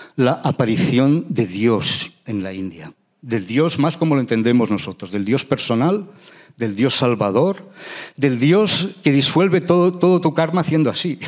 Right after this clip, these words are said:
<laughs> Y eso es muy importante, porque antes para, para vencer el karma tenías que hacer horas y horas de meditación, horas y horas de, de yoga. En el cristianismo, con la extremaunción del sacerdote,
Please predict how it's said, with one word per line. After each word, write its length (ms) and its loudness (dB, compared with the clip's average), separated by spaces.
<laughs> 120 -4
Y 120 -8
eso 120 -8
es 60 -8
muy 100 2
importante, 720 2
porque 220 0
antes 400 2
para, 400 0
para 400 0
vencer 300 2
el 120 2
karma 320 2
tenías 200 4
que 40 2
hacer 220 2
horas 340 2
y 60 2
horas 180 2
de 80 2
meditación, 540 2
horas 320 2
y 20 2
horas 240 2
de, 280 0
de 180 0
yoga. 400 2
En 100 2
el 120 0
cristianismo, 720 2
con 120 2
la 40 0
extremaunción 600 0
del 100 2
sacerdote, 880 -2